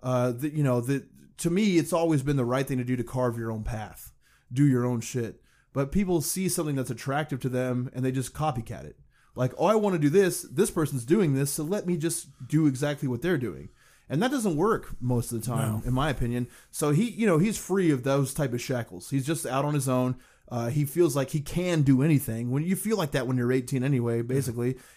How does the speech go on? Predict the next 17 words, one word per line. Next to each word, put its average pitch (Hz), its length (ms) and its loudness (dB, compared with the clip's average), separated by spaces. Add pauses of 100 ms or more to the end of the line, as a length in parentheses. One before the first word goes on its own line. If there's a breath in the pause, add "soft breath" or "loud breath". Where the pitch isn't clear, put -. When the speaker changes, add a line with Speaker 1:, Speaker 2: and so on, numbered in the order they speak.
(100)
Speaker 1:
and 135 100 -4
he's 147 140 0
fucking 160 520 -2 (100)
going 170 280 4
for 57 260 -8
it. - 80 -18 (200 loud breath)
Speaker 2:
Yeah. 110 160 -10 (180)
Speaker 1:
Uh, 123 220 -2
him 165 160 4
and 202 120 2
Foreman 180 480 2
attended 156 460 -2
a 123 60 -2
lecture 160 800 -2
on 131 200 -2
the 120 100 0
work 135 460 -4